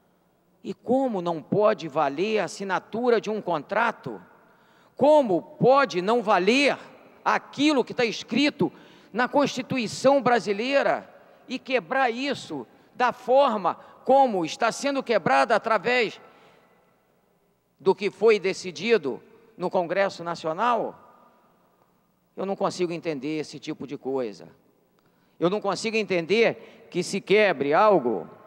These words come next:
que está já analisado e julgado.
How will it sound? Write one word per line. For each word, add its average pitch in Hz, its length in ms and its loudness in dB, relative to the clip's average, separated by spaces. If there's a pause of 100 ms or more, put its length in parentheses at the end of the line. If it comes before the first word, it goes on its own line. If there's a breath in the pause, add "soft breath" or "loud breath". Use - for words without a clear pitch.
(380)
que 185 120 -8
está 180 680 0 (2500)
já 170 460 0 (760)
analisado 180 920 0 (540)
e 226 100 -6
julgado. 208 720 -2